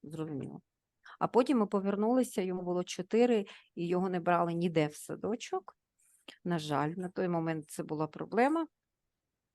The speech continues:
А потім після проекту, якраз що ми зробили, е, ді-, як діти з синдромом Дауна,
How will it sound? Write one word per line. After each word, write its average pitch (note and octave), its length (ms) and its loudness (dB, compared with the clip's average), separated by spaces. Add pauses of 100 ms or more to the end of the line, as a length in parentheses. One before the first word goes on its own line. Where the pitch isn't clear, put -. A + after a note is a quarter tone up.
(480)
А - 80 -4
потім G#3 400 4 (140)
після F#3+ 420 0
проекту, F3 720 0
якраз D#3 460 -2
що D#3 140 -8
ми D3+ 120 -4
зробили, D3+ 680 -2
е, - 520 -2 (420)
ді-, D3+ 260 -4
як D3+ 100 -4
діти D3 560 -10
з - 60 -16
синдромом D#3+ 420 -4
Дауна, A3+ 360 4